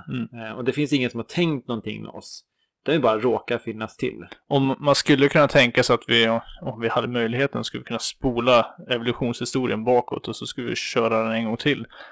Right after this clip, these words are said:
Speaker 1: så skulle evolutionen kunna ta andra vägar och så skulle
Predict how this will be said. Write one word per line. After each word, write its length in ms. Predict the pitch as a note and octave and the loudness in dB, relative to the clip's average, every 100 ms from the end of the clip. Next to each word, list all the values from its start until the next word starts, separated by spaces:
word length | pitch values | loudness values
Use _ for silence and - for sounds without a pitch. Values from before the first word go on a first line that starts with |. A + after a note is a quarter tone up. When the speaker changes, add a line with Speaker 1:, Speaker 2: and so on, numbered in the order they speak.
| - | -20
Speaker 1:
så 120 | - | -8
skulle 240 | - C3 B2 | -4 0 0
evolutionen 440 | A2+ - C3 A#2 | 0 -4 -4 -2
kunna 160 | A2+ G#2+ | -2 2
ta 140 | B2+ | 4
andra 240 | A#2+ C#3 | 6 6
vägar 340 | D#3 G#2+ G#2+ A2 | 6 4 2 -2
och 80 | - | -4
så 60 | |
skulle 340 | - A#2+ A2+ | -8 -4 -4